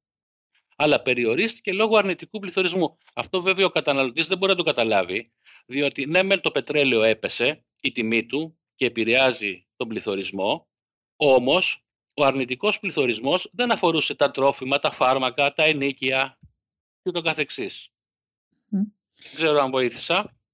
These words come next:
Speaker 2: Βεβαίως, βεβαίως βοήθησες. Ήθελα να σε ρωτήσω τώρα και κάτι άλλο, σχετικά με τις, α, αποταμιεύσεις. Είναι αλήθεια ότι οι αποταμιεύσεις, ε,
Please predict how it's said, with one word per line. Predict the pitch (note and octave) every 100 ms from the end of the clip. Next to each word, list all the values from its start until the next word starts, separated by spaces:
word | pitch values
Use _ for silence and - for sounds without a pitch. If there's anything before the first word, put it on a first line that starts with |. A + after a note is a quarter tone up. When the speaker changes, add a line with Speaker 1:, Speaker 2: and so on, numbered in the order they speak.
| _
Speaker 2:
Βεβαίως, | G#3 A3 A3 B3 F#3+
βεβαίως | G#3+ A#3 A3
βοήθησες. | F3 D#3 D#3+ E3+ G3+
Ήθελα | D4
να | D4
σε | D4
ρωτήσω | B3 C#4+ D4
τώρα | D4+
και | D#4
κάτι | C4+ D4 C#4+
άλλο, | C4 A#3+ F#3 E3 D#3 -
σχετικά | - G#3 G#3+ C4+
με | C#4+
τις, | C#4 C4+ -
α, | C4+ -
αποταμιεύσεις. | A3+ A#3+ A#3+ A#3 B3 A#3 F#3+ - D3 D3+ -
Είναι | - C4 D#4+
αλήθεια | C4+ F3+ F#3 F#3 F#3+ E3+
ότι | E3
οι | F3
αποταμιεύσεις, | E3+ E3 E3+ E3 E3 D#3 - - D#3+ D#3+ D#3+
ε, | E3+ D#3 D3+ D#3